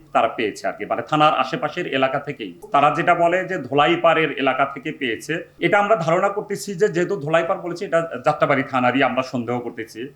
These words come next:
সিরিয়াল নাম্বারটা থাকলে আমরা মিলিয়ে নিশ্চিত হতে পারতাম। তাদেরকে জিজ্ঞাসাবাদ করা হয়েছে, তাদের জিজ্ঞাসাবাদেই কিন্তু যেই তথ্য পেয়েছিলাম, মানে গ্রেনেডটা প্রথমে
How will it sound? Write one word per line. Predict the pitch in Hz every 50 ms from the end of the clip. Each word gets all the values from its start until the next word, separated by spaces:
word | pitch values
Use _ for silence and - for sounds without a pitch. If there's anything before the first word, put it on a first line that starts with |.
| _ _ -
সিরিয়াল | - - 156 165 170 175
নাম্বারটা | 185 180 185 185 180 202
থাকলে | - 180 185 185 185
আমরা | 170 143 151
মিলিয়ে | 156 143 147 156 151 156 156 151 143 135 135 - - - - -
নিশ্চিত | 135 139 160 156 - - 147 120 113
হতে | 110 - 107
পারতাম। | - 92 - - - 87 82 - - - -
তাদেরকে | - 175 170 190 185 233
জিজ্ঞাসাবাদ | 190 185 202 160 190 - - 190 214 208
করা | - - 202 190
হয়েছে, | 185 143 147 170 185 180 - - 143 139 156 - - - - _ _ _ _ _ _
তাদের | - 151 165 180 160
জিজ্ঞাসাবাদেই | 165 190 165 196 - - 208 196 202 190 208
কিন্তু | 190 165 208 185 208 190
যেই | 156 190 185
তথ্য | 185 - 156 - - 170
পেয়েছিলাম, | 165 165 156 151 127 113
মানে | 110 117 127
গ্রেনেডটা | 123 - 143 156 151 165 160 - 180
প্রথমে | 165 - 160 147 - 165 147 160